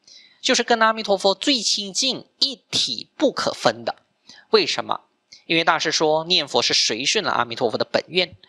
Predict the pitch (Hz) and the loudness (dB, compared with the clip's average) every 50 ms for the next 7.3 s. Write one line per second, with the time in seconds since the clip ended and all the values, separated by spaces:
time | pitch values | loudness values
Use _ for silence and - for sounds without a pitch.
0 | _ - - - - - - - 233 262 269 277 208 208 175 180 185 170 - 120 | _ -20 -20 -20 -8 0 2 2 2 2 2 0 2 2 2 2 0 0 0 -2
1 | 101 - 165 180 151 117 - - - - - - 254 254 202 151 - 156 120 113 | -2 0 -2 -2 -2 -2 -4 -8 -8 -10 -4 -2 0 2 2 2 0 0 0 2
2 | 110 120 123 120 117 113 - 101 117 127 117 - 120 113 113 120 143 170 143 - | 0 2 2 2 0 0 -2 -4 -4 -2 -2 -2 -2 -4 -4 -4 -4 -2 -2 0
3 | 123 113 - 185 - - _ _ _ _ _ _ _ _ _ _ - - - - | -2 0 -2 -4 -6 -8 _ _ _ _ _ _ _ _ _ _ -20 -20 -20 -10
4 | _ - - 214 214 196 196 220 214 202 170 185 233 220 185 180 185 220 202 - | _ 0 2 2 2 2 0 2 2 2 2 2 0 0 0 2 2 2 2 2
5 | - - - - 135 165 208 - 247 220 185 - 208 190 156 151 127 - 156 143 | -2 -4 -4 -2 0 2 4 4 4 4 2 0 -2 -2 -2 -2 0 0 0 0
6 | 143 - 147 143 147 151 180 170 - - 117 - - - - - 160 147 123 120 | 0 -2 -2 -2 -2 0 -2 -2 -2 -4 -6 -6 -6 -8 -4 -2 0 0 0 0
7 | - - 202 196 - | 0 0 0 0 0